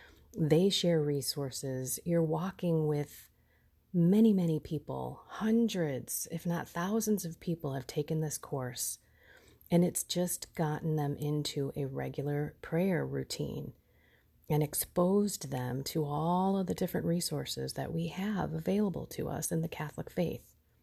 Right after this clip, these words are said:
It's definitely teaching some Catholic practices, so keep that in mind. But I've had people who are not Catholic, um, who aren't even Christian. Someone who was, uh, Jewish actually took the program. <laughs> So keep in mind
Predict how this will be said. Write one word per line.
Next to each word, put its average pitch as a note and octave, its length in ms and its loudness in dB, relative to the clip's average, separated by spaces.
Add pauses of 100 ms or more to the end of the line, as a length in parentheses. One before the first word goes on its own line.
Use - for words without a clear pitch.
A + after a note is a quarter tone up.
(260)
It's - 160 -2
definitely G3+ 840 2
teaching F3 400 0
some D#3+ 220 0
Catholic D#3+ 600 -2 (300)
practices, - 880 -2
so C3 520 0 (500)
keep F3+ 200 0
that F#3+ 200 4
in F3+ 100 4
mind. D3 480 2
But D3 120 0
I've D#3 180 2
had D#3+ 200 0
people F3 280 0
who G3+ 160 4
are G3+ 140 4
not A3 280 0
Catholic, - 600 -8 (720)
um, D3+ 320 2
who F#3 200 2
aren't G#3+ 160 6
even G#3 160 4
Christian. G3 580 -4
Someone F3 280 0
who F3+ 160 2
was, E3 260 -2
uh, D3 280 -4
Jewish F#3+ 460 0
actually - 360 -6
took - 240 -8
the - 100 -10
program. D#3 760 2
<laughs> F3+ 120 2 (1040)
So D#3 280 6
keep A3 240 -2
in G#3 120 6
mind D3+ 460 2